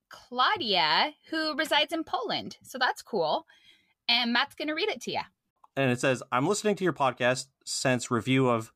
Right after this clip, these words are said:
Speaker 2: season one episodes, and I love your work. I can't wait till you get to the parts with Lemongrab's story, Stakes, and the Big Sea adventure. I'm pretty sure Amy would hate Lemongrab even more after his arc.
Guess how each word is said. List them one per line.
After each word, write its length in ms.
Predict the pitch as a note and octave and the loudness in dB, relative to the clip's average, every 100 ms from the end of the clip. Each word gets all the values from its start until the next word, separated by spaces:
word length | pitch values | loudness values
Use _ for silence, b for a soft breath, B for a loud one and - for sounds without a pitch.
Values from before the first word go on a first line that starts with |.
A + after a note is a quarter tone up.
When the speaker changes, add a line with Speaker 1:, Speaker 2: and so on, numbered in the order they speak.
| - | -8
Speaker 2:
season 360 | - D#3+ D3 | -2 0 2
one 160 | B2+ A#2 | 2 2
episodes, 480 | A2+ - G2+ G#2+ - | 0 0 2 2 0
and 100 | A2 | 0
I 40 | |
love 180 | B2+ C#3 | 2 2
your 80 | D3 | 2
work. 260 | A3 - _ b b b b | 2 0 _ b b b b
I 80 | C#3 | -4
can't 200 | C3+ F3+ | 0 2
wait 160 | F3 D3+ | 2 2
till 100 | D3+ | 2
you 60 | |
get 160 | C3+ C3+ | 2 -2
to 40 | |
the 100 | B2 | -4
parts 580 | - - D3 C3+ - - | -4 0 0 0 -4 -10
with 200 | B2+ A#2 | -4 -4
Lemongrab's 600 | G2+ C#3+ E3 G#2+ G2+ F#2 - | 0 0 0 2 0 0 -2
story, 420 | G2+ F2+ F2+ F#2+ - | 0 2 0 -2 -4
Stakes, 560 | - - D3 F3+ - - | -2 0 2 0 -2 -2
and 80 | A#2 | 0
the 60 | |
Big 240 | G#2 C#3+ C#3 | 0 -2 0
Sea 200 | C#3+ B2+ | 0 0
adventure. 520 | A#2 A#2 - F2+ - _ _ _ _ | 2 0 0 -2 -2 _ _ _ _
I'm 80 | C#3 | -4
pretty 180 | C3+ A#3+ | -2 0
sure 280 | - G3 F3+ | 0 2 2
Amy 220 | C#3 D3+ D3 | 2 2 2
would 120 | A#2 | 0
hate 240 | - D#3 | 0 -2
Lemongrab 640 | D3+ D3+ D#3 D#3+ E3+ F#3+ E3 _ _ - | 0 0 2 2 2 0 -4 _ _ 0
even 200 | D3 C3+ | 2 4
more 180 | C3 A2+ | 4 4
after 340 | A#2+ B2+ A2+ | 2 0 -2
his 180 | A#2+ G2 | 0 2
arc. 320 | A#2+ F#2+ - | 2 0 -4